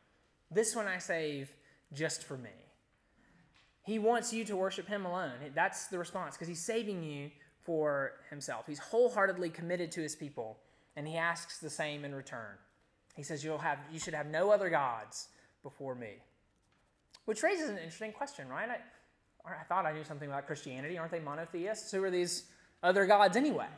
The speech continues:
What other gods is he talking about? So we'll look at that. No other gods. What does he mean by that?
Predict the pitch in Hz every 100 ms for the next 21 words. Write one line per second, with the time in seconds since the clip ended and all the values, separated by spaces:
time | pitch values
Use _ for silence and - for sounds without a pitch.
0 | - 190 233 226 202 185 175 208 - -
1 | - - - 180 196 220 196 226 202 165
2 | 131 113 - 226 196 185 240 233 180 147
3 | - - - - 196 240 233 208 185 170
4 | 180 233 214 220 180 208 214 156 120 104
5 | 76